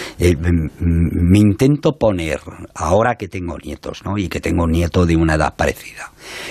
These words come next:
en la piel de esas padres y se me pone la, la piel de gallina. Eso es la primera reflexión que podría hacer.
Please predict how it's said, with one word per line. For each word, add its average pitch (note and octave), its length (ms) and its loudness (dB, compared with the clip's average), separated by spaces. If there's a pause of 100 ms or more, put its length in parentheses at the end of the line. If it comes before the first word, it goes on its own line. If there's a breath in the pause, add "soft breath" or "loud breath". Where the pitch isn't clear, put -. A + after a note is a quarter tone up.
(160 loud breath)
en F#2+ 220 2
la E2 160 0
piel A2+ 240 4
de A2+ 80 2
esas - 280 -2
padres A2+ 600 0
y D#2+ 80 -2
se - 160 0
me D2+ 140 -2
pone F2+ 360 2
la, D2 440 -2
la D2 240 2
piel F2 260 2
de F#2 80 4
gallina. C#2+ 460 -2 (840 loud breath)
Eso - 180 2
es G2+ 60 2
la F#2+ 140 2
primera F2 400 0
reflexión E2 600 0
que F2 140 -2
podría D#2 380 0
hacer. - 220 -12